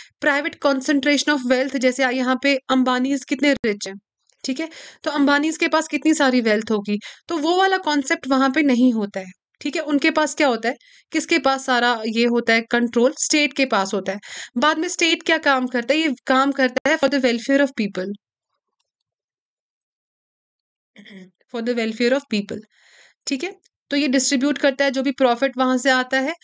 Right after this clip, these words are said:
का, आपके इकोनॉमिक स्ट्रक्चर से जो भी प्रॉफिट आएगा उसको डिस्ट्रीब्यूट करेगा लोगों में, ताकि लोगों का जो वेलफेयर है वो, उसको वो हमेशा मेंटेन करके रख सके।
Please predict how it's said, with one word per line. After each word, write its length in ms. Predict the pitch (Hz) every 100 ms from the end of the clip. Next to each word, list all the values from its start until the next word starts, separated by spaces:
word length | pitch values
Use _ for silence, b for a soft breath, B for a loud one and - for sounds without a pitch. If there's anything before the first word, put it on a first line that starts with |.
| B B B _
का, 80 | 247
आपके 460 | 247 247 240 -
इकोनॉमिक 500 | 254 254 254 247 254
स्ट्रक्चर 360 | - 254 240 254
से 160 | 240 269
जो 140 | 240
भी 80 | 247
प्रॉफिट 460 | 262 240 233 269
आएगा 340 | 269 247 233 254
उसको 300 | 269 247 294
डिस्ट्रीब्यूट 520 | 254 254 - 226 262
करेगा 320 | 262 247 247
लोगों 320 | 247 226 214
में, 120 | 240 330
ताकि 240 | 254 240 269
लोगों 300 | 247 226 233
का 100 | 233
जो 140 | 254
वेलफेयर 440 | 226 208 208 254
है 80 | 247
वो, 200 | 233 381 B B B -
उसको 280 | 233 -
वो 120 | 254 285
हमेशा 400 | 262 233 226 381
मेंटेन 400 | 262 233 233 240
करके 280 | 214 208
रख 160 | 220 208
सके। 240 | - 180